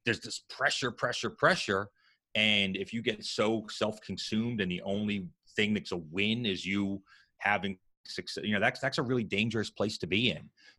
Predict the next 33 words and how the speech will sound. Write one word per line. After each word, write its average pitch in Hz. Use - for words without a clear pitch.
with 107
yourself. 101
Are -
you 90
willing 98
to 92
make 92
the -
sacrifices? 92
You 90
know, 87
we 92
talk 92
a 87
lot 92
about 87
the 92
idea 90
of, 80
like, 85
don't 104
sacrifice 95
what 85
you 95
want 90
most 95
for 90
what 90
you 90
want 90
at 90
the 87
moment. 90